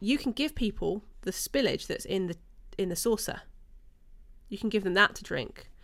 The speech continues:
But if you start giving people what's in your cup, game over.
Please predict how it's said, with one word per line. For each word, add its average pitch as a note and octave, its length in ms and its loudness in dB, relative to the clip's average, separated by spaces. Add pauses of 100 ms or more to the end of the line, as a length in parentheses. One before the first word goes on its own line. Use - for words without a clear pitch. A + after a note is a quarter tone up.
(320)
But F3+ 240 0
if - 160 -8
you A3+ 140 0
start A3+ 240 2
giving G#3+ 160 0
people G#3+ 240 -2
what's F#3 140 -2
in G#3+ 80 6
your G3 120 6
cup, - 400 0 (1040)
game F#3+ 240 8
over. E3+ 380 -2